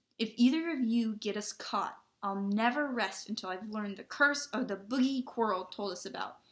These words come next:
and use it on you. Hermione opened her mouth, perhaps to tell Ron exactly how to use the curse of the Boogies, but Harry hissed at her to be quiet and beckoned them all forward.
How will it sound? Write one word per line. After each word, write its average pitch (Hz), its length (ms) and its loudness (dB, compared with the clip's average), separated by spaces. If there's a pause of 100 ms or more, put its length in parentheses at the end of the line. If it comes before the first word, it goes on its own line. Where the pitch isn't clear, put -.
(180)
and 208 200 2
use 247 340 8
it 185 80 -2
on 110 240 -4
you. 101 100 -14 (1040)
Hermione 311 380 4
opened 269 280 0
her 302 60 4
mouth, 208 300 0 (120)
perhaps 254 420 0
to - 80 -6
tell 233 200 -2
Ron 196 220 0
exactly 220 460 -2
how 226 140 4
to 240 140 -2
use 185 180 -8
the - 100 -14
curse - 300 -8
of 95 120 -8
the 202 60 -10
Boogies, - 640 -4
but 226 300 4 (280)
Harry 226 220 0
hissed - 400 -6
at - 140 -16
her - 140 -8
to - 140 -12
be 208 60 -10
quiet - 380 -6 (160)
and 208 180 -4
beckoned 247 380 0
them 202 160 -6
all 180 240 -8
forward. - 340 -16